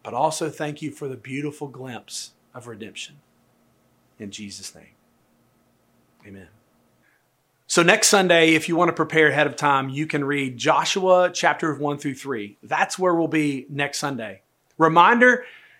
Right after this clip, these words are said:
keep taking a look at Ephesians chapter one, verse seven through ten.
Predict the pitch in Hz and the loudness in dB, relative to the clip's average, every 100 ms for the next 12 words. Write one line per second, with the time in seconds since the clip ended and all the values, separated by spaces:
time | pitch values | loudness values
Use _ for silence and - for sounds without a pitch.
0 | _ _ - 202 202 226 220 208 202 190 | _ _ 0 2 4 4 6 6 6 4
1 | 170 151 185 175 170 - 175 165 165 175 | 0 2 2 2 -2 2 2 2 -2 0
2 | 165 131 131 123 - 147 147 139 135 - | 0 0 -4 -4 0 0 -2 -8 -12 -8
3 | 139 - 143 107 | -8 -4 -6 -6